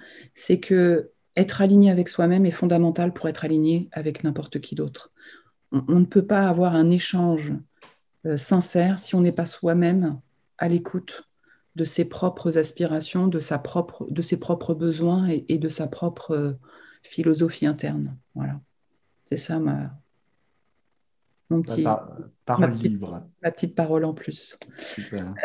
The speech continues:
Speaker 1: Euh, sur les autres enjeux relationnels, euh,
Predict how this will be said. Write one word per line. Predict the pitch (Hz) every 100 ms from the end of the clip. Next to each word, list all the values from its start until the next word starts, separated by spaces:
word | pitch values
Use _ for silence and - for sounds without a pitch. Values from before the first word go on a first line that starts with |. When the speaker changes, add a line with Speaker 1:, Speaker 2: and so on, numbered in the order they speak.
| 185
Speaker 1:
Euh, | 185 190 180 185 180 185 180 185 - _ -
sur | - 196
les | 208 208
autres | 262 277 226 196
enjeux | 196 202
relationnels, | 202 190 170 - 185 190 190 185
euh, | 160 151 147 143